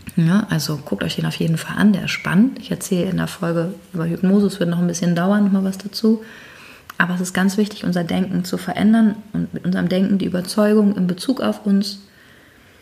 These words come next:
auf das, wer und was wir sind, was uns ausmacht,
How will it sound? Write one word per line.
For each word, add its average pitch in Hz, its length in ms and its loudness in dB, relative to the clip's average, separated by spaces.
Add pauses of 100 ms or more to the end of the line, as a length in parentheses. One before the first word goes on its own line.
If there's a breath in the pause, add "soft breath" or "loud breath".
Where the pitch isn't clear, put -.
(580 soft breath)
auf 175 200 -6
das, 180 340 -6
wer 214 440 2
und 165 180 -4
was 220 240 -2
wir 233 120 4
sind, 196 380 2
was 170 220 -6
uns 190 320 0
ausmacht, 190 760 -2